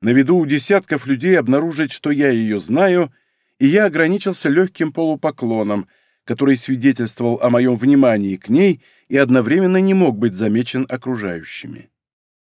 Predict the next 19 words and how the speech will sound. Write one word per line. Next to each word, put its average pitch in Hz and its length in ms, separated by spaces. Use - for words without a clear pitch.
Но 110 160
она 196 240
равнодушно 190 640
отвела 185 440
от 120 120
меня 131 240
безразличные 120 840
свои 95 320
глаза 101 460
и 123 100
ни 160 80
одним 175 320
движением 170 500
ресниц 170 460
не 180 140
ответила 160 560
на 165 80
моё 151 260
приветствие, 107 800